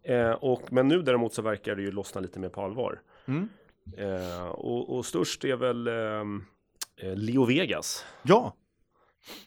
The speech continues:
Speaker 1: Ehm.
Speaker 2: På väg in. Vad, vad tror du om dem då?
Speaker 1: Nej, men det där är ju rätt spännande. Eh, det är ju då ett online-kasino, alltså mobi-, som, som jobbar väldigt mobilt.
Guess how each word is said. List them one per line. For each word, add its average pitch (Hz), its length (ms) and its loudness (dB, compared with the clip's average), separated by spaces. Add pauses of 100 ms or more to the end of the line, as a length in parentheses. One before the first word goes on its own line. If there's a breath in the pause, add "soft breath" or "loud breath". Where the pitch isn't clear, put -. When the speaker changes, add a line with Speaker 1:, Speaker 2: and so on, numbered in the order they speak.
(120)
Speaker 1:
Ehm. 90 800 -10 (400 soft breath)
Speaker 2:
På 185 80 0
väg 147 180 8
in. 98 240 -2
Vad, 165 180 -2
vad 180 260 4
tror 180 100 2
du 175 60 4
om 160 80 0
dem 185 140 0
då? 101 160 0 (760 loud breath)
Speaker 1:
Nej, 117 220 4
men 175 180 8 (120)
det 160 160 2
där 175 160 8
är 240 40 4
ju 247 60 0
rätt 190 180 0
spännande. 160 580 4
Eh, 127 500 -10
det 135 120 -6
är 185 40 -2
ju 190 100 4
då 151 140 2
ett - 160 -4
online-kasino, 104 1900 0
alltså 104 160 0
mobi-, 127 420 2
som, 131 200 -2
som 127 220 2
jobbar 120 260 4
väldigt 107 180 2
mobilt. - 600 0